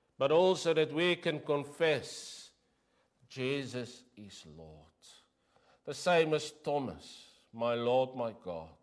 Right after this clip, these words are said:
Same as Paul, the same as Peter, that you are the Christ, the living Son of God. And on that confession, your church is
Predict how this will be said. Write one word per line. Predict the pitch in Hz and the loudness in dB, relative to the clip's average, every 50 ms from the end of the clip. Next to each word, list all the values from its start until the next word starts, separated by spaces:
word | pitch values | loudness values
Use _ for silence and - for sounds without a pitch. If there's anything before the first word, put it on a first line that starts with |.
| _ _ _ - - _ _ _ _ _ _ _ _ _ _ _ _ | _ _ _ -20 -20 _ _ _ _ _ _ _ _ _ _ _ _
Same | - - 170 165 170 175 180 | -8 0 2 2 4 4 2
as | 170 160 - - | 0 0 -2 -8
Paul, | - _ - 156 151 151 151 147 147 151 147 | -14 _ 2 4 6 6 6 6 4 4 2
the | 147 139 | 0 -4
same | - - - 156 147 147 143 147 | -4 -2 2 2 2 2 2 0
as | 143 143 - | -2 -2 -6
Peter, | - - - 131 127 123 120 120 113 117 113 110 110 - - - - - _ _ _ | -14 -14 -8 -6 -4 -2 -2 0 0 0 0 0 -2 -8 -16 -20 -20 -20 _ _ _
that | - 110 98 95 | -16 -16 -14 -8
you | 113 127 127 | -2 2 4
are | 123 120 | 4 4
the | 110 120 113 | 2 0 -4
Christ, | 117 - - 123 120 117 113 110 110 - - - - - - _ _ _ _ | -6 -6 -2 0 0 0 0 -2 -6 -12 -16 -16 -16 -18 -20 _ _ _ _
the | - 90 | -14 -12
living | 92 92 95 101 110 113 113 113 107 104 - | -12 -10 -8 -8 -8 -8 -8 -10 -12 -14 -16
Son | - - - - 90 87 92 | -18 -18 -16 -16 -14 -14 -16
of | 90 90 - _ | -16 -18 -20 _
God. | _ 85 78 73 73 73 _ _ _ _ _ _ _ _ _ _ _ _ _ _ _ _ _ _ _ _ _ _ _ _ _ _ _ _ _ _ _ _ _ _ _ _ | _ -20 -20 -20 -20 -20 _ _ _ _ _ _ _ _ _ _ _ _ _ _ _ _ _ _ _ _ _ _ _ _ _ _ _ _ _ _ _ _ _ _ _ _
And | 131 131 135 | -4 -2 0
on | 131 131 131 123 127 | 0 0 0 -2 0
that | 135 143 139 131 135 - - | 2 2 2 2 -2 -8 -8
confession, | 117 110 104 - - - 117 107 92 - - 101 90 82 76 76 - _ _ _ _ _ _ _ | -8 -8 -8 -8 -10 -6 -6 -6 -6 -6 -10 -10 -10 -12 -12 -16 -20 _ _ _ _ _ _ _
your | 117 117 117 113 | -4 -4 -2 -2
church | 110 117 - - 104 98 92 - - | -4 -6 -10 -10 -10 -10 -10 -12 -16
is | 92 85 - | -18 -18 -18